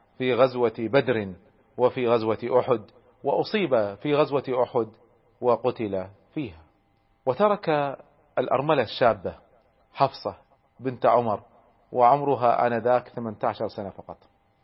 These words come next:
وتألم عمر بن الخطاب، وبدأ يبحث عن زوج لابنته. وهذا المعنى، معنى أن الإنسان يبحث عن زوج مميز لابنته،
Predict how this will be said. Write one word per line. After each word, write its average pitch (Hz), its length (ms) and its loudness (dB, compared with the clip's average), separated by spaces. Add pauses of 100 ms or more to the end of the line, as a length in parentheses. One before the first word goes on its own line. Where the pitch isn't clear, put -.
(100)
وتألم 170 480 0
عمر 127 280 -4
بن 104 120 -10
الخطاب، 120 480 -2 (640)
وبدأ 151 400 4
يبحث 139 360 -2 (240)
عن 117 280 -2 (100)
زوج 113 540 -4 (360)
لابنته. 117 500 -4 (640)
وهذا 160 280 4
المعنى، 147 520 0 (460)
معنى 151 300 4
أن 147 300 -2
الإنسان 143 420 -2
يبحث 160 340 2
عن 131 180 -4
زوج 131 360 2 (680)
مميز 135 600 2
لابنته، 160 480 0